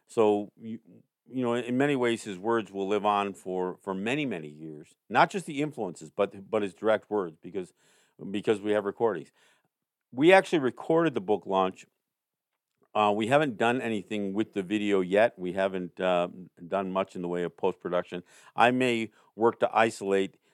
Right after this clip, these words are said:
specifically some of the, um, the things that, uh, that Francis had offered at that book launch, and offer that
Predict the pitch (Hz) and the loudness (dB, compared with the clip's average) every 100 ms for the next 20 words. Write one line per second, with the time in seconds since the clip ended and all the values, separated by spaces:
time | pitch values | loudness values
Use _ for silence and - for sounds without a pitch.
0 | _ - - 110 - 151 135 95 98 90 | _ -14 -6 -6 -2 -2 0 -4 -4 -4
1 | - _ _ - 110 107 95 87 92 90 | -8 _ _ -2 2 2 0 -2 0 0
2 | 87 - _ - 87 87 82 80 _ _ | -2 -8 _ -14 -12 -12 -12 -18 _ _
3 | _ _ 95 90 101 87 92 80 90 85 | _ _ -10 -6 -4 -2 -4 -4 -4 -4
4 | 78 - 87 - _ _ 92 87 - 107 | -6 -12 -18 -20 _ _ -16 -14 -10 -6
5 | 101 95 87 87 82 92 95 90 87 78 | -6 -6 -10 -10 -6 0 0 0 -6 -6
6 | 90 85 80 - 92 - 85 80 - 78 | -8 -4 -4 -2 -4 -4 -4 -4 -8 -14
7 | 85 95 98 90 82 85 80 | -2 0 0 -2 0 0 -2